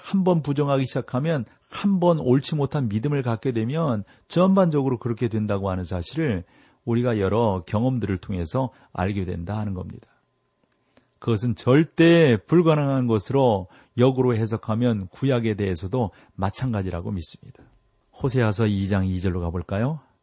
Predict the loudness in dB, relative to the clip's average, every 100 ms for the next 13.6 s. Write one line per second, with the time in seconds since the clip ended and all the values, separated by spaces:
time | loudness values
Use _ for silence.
0 | -8 -2 0 0 -2 -2 0 0 2 0
1 | -2 -4 -2 0 0 0 0 0 0 -6
2 | _ _ _ _ -8 -4 0 0 -2 -6
3 | -12 -16 _ _ _ -4 -2 0 0 0
4 | 0 -4 -6 -2 0 0 -2 0 0 0
5 | -2 _ _ -4 -2 0 -2 -2 -2 0
6 | -2 -4 -4 -4 -2 -2 0 0 0 0
7 | -2 _ _ -6 -2 -2 -2 0 0 -2
8 | _ -2 0 2 0 0 0 -2 -4 -4
9 | 0 0 0 0 -2 -4 _ -4 -2 -2
10 | -4 -6 -6 -10 -14 _ _ _ _ -16
11 | -4 -2 0 0 0 0 -4 -2 -2 -4
12 | -4 -6 -4 -4 -2 -2 -2 -2 -6 -10
13 | -4 -2 -2 0 -2